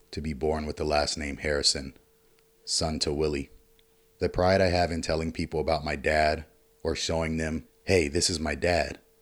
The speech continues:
lights my soul on fire. On this day,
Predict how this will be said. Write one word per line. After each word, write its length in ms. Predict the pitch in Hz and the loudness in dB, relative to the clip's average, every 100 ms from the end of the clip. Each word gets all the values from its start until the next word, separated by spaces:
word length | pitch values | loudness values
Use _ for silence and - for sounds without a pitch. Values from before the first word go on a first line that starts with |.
| _ _ _ _ | _ _ _ _
lights 320 | - 85 85 87 | -4 -2 0 -2
my 140 | 78 | 0
soul 360 | - 85 76 73 | 2 4 2 0
on 140 | 71 | -4
fire. 480 | - 76 73 71 67 - _ _ _ _ _ _ | -2 0 2 0 -6 -18 _ _ _ _ _ _
On 140 | 82 82 | -4 -2
this 220 | 87 - | 0 0
day, 400 | 85 85 95 | 4 4 2